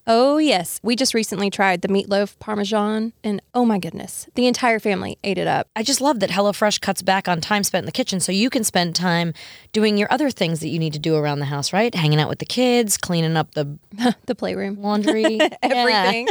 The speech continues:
Speaker 2: Yeah.
Speaker 1: Cleaning up everything. <laughs>
Speaker 2: So it's quick and easy meals, twenty-minute recipes, low prep, easy cleanup, so that's good. Your meal can be ready in twenty minutes. That's awesome.
Speaker 1: It's wonderful. And the easy-to-read recipe cards take you through step by step,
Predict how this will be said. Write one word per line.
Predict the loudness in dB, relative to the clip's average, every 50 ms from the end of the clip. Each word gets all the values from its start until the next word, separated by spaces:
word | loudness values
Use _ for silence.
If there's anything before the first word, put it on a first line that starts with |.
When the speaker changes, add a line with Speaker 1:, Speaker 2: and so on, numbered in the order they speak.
| -2 0
Speaker 2:
Yeah. | -2 -4 -4 -6 -10 -4
Speaker 1:
Cleaning | 0 0 2 2 2 2 2
up | 2 2 2 2
everything. | 0 0 0 0 0 0 2 2 2 2 2 2 2
<laughs> | 2
Speaker 2:
So | 2 4 2
it's | 4 2 2
quick | 2 0 0 2
and | 0 0
easy | 2 2 2 2 2 0
meals, | 2 2 2 2 2 2 2 0 0 0
twenty-minute | 0 0 0 0 0 0 0 0
recipes, | 0 0 0 -2 -4 -6 -6 -4 -2 0 0 0 0 -2 -4
low | 0 0 2 2 0
prep, | 0 0 2 2 2 2 0
easy | 0 2 2 2 0
cleanup, | -4 -4 -4 -2 -2 -2 -4 -6 -6
so | -4 -2
that's | -2 -2 -2 -2
good. | -4 -4 -4 -4 -2 -2
Your | 0 0 0 -2 -6
meal | -4 -2 0 0
can | 2 2
be | 2 2
ready | 2 2 2 2 2
in | 0
twenty | 0 0 0 2 2
minutes. | 2 0 0 -4 -6
That's | -10 -14 -14 -12
awesome. | -12 -10 -10 -10 -12 -10 _
Speaker 1:
It's | -12 -10 -8 -6
wonderful. | -6 -6 -6 -6 -6 -6 -6 -4 -2
And | 0 2
the | 2 2 2 2
easy-to-read | 0 0 0 0 0 0 0 0 0 2
recipe | 0 0 0 -2 -4 -8 -6
cards | -4 -2 0 2 2 2 0 -2 -4 -8 -12 -14 -6
take | -2 -2 -2 -2
you | -2
through | -2 0 0 -2
step | -2 -2 -2 0 0
by | 0 -2
step, | -2 -2 -2 -2 -2 -4